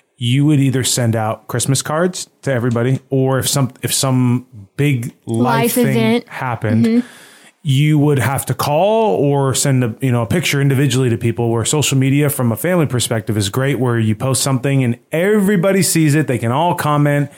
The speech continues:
Speaker 1: and it's one central place,
Speaker 2: For
Speaker 1: like,
Speaker 2: sure.
Speaker 1: one massive group chat for strangers or family to now come together and comment on something. Um, so my thought on it is, I, I think it's great. Uh,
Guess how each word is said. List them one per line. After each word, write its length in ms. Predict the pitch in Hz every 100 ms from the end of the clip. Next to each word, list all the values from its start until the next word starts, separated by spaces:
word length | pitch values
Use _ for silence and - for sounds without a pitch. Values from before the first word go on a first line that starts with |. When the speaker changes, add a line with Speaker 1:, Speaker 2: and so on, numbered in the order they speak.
| - - -
Speaker 1:
and 120 | 123
it's 140 | 120
one 240 | 113 135 143
central 460 | - 135 135 139
place, 560 | 110 - 123 113 - - - -
Speaker 2:
For 80 |
Speaker 1:
like, 80 | 226
Speaker 2:
sure. 280 | 220 202 185
Speaker 1:
one 320 | 180 156 139
massive 460 | 131 123 131 151 113
group 260 | 113 123 120
chat 360 | - 110 113
for 400 | - 123 117 107
strangers 640 | 104 - 196 196 190 180 160
or 100 | 127
family 400 | - 143 139 131
to 100 | 120
now 180 | 120 110
come 220 | - 123
together 400 | 113 120 117 104 - - - - - -
and 140 | 117
comment 340 | - 131 135 120
on 100 | 110
something. 480 | - 107 107 101 95 _ _ _ _ -
Um, 520 | 113 107 107 - - _ _ _ _ _
so 400 | - - 117 - -
my 180 | 120
thought 280 | 104 147 202
on 160 | 175 131
it 80 | 117
is, 200 | 104 101 -
I, 100 | 101 -
I 100 | 139
think 200 | 214 208
it's 160 | 147
great. 480 | - 120 135 107 - _
Uh, 280 | 120 117 113